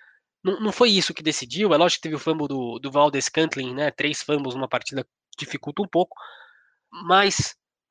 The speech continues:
o Davante Adams, por exemplo, que é o seu cara, ele teve oito targets, sete recepções. A única que ele não recebeu foi um passe que o Aaron Rodgers jogou na lua, porque tava pressionado. É, pra mim é literalmente esse jogo terrestre, é isso que tá fazendo diferença nesses jogos. É...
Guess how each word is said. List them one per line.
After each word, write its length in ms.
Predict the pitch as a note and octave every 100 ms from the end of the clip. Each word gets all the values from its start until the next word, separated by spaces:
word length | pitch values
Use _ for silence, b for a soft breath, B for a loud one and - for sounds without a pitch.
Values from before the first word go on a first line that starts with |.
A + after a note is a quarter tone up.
| _ _
o 60 | F#3+
Davante 300 | A3+ B3 A3
Adams, 300 | F3+ E3 D3
por 120 | E3
exemplo, 240 | D3 D3
que 80 | -
é 20 |
o 40 | F3
seu 160 | F3
cara, 420 | - D3 A2+ G#2+ A2+ _ _ _ _ _
ele 140 | F#3 G3+
teve 240 | G#3 A3
oito 200 | A3+ -
targets, 520 | - G#3 A#3+ C4+ -
sete 240 | - A#3 A3+
recepções. 560 | A3+ A#3+ - D3+ B2 -
A 80 | F#3+
única 180 | B3+ A#3+
que 80 |
ele 80 | G3
não 160 | G#3+ A#3
recebeu 460 | G#3 G#3+ F#3 A3+
foi 120 | A3+ B3+
um 60 |
passe 300 | A3+ A#3 -
que 100 | -
o 420 | A#3 G3+ D#3 C#3 -
Aaron 180 | F3+ F#3+
Rodgers 220 | G3 A3
jogou 200 | G#3 G#3+
na 80 | A3
lua, 360 | G3+ F3+ B2+ G#2 _ _ _ _
porque 120 | - -
tava 200 | E3 E3+
pressionado. 580 | F3 F3+ F3+ D3 A2 G#2 _ _ _ _ _ _ _ _ -
É, 100 | F3
pra 160 | B3
mim 160 | B3+ D4+
é 60 | D4+
literalmente 480 | D#4 D#4 C#4 C#4
esse 160 | C4+ C4
jogo 200 | C#4 C#4+
terrestre, 480 | C#4+ G3+ G#3+ G3 E3+
é 40 |
isso 100 | F#3+
que 80 | G#3
tá 100 | G3
fazendo 260 | - F#3 F3+
diferença 340 | - D#3 D#3+
nesses 260 | D3+ D3 B2
jogos. 460 | C3 F#3 G#3 G3
É... 420 | B2+ A2+ A2 A2